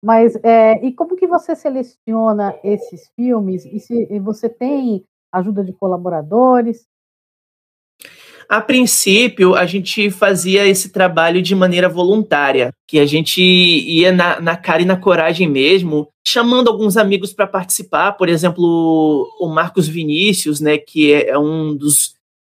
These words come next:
Speaker 2: é, locutores, assim, um dos melhores locutores aí da, da atualidade, do, do nosso meio, sabe? Um cara talentosíssimo.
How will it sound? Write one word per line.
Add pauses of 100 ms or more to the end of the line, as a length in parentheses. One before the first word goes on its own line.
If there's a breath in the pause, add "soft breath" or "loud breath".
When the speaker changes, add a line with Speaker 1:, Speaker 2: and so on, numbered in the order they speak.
(560)
Speaker 2:
é,
locutores,
assim, (800)
um
dos
melhores
locutores
aí
da,
da
atualidade,
do,
do
nosso
meio,
sabe?
Um
cara
talentosíssimo.